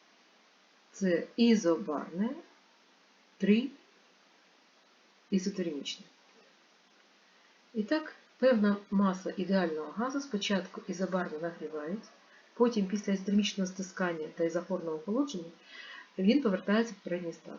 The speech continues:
Побудуйте ці процеси в кратах П Т, Т В і П В. Написали давно задачі.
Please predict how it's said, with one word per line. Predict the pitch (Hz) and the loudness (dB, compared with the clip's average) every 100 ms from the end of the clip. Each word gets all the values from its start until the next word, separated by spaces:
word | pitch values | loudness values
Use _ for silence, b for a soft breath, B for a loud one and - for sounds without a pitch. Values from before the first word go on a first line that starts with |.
| - | -14
Побудуйте | - 196 254 330 330 269 - | -6 -2 4 4 4 -6 -4
ці | 220 | -4
процеси | 202 190 - 233 220 | -2 -4 -2 -2 -2
в | |
кратах | 202 180 165 160 - | -8 -8 -8 -10 -10
П | - 185 - | -2 0 -2
Т, | - 202 277 - _ | -2 -2 -2 -8 _
Т | - 160 147 | -4 -4 -2
В | 160 202 226 - _ | -2 -2 -4 -14 _
і | - | -10
П | 170 | -4
В. | 160 139 - - _ _ _ _ _ _ _ _ _ _ _ - | -4 -6 -14 -20 _ _ _ _ _ _ _ _ _ _ _ -10
Написали | 185 202 320 | -6 2 4
давно | 269 226 175 | 4 2 2
задачі. | 165 170 165 - | -2 -8 -8 -10